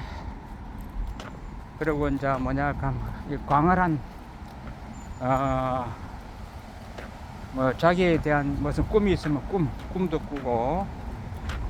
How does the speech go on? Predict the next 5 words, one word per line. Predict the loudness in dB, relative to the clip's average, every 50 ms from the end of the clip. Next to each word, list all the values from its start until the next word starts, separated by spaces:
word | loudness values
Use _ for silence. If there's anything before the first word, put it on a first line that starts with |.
| -4 -2
예. | 0 2 4 4 4 2 0 -4 -8 -10 -8 -8 -8 -8 -8 -8 -6 -6 -4 -2 -2 -2 -4 -4 -6 -6 -6 -4 -6 -6 -6 -8 -10 -10 -10 -10 -10 -10 -10 -10 -10 -6 0
또 | 4 4 6 6 6 4 4
무슨 | 2 0 2 2 2 2
시련이 | 2 2 2 6 8 10 10 10 8 4
있으면 | 2 2 2 4 4 4 4 2 0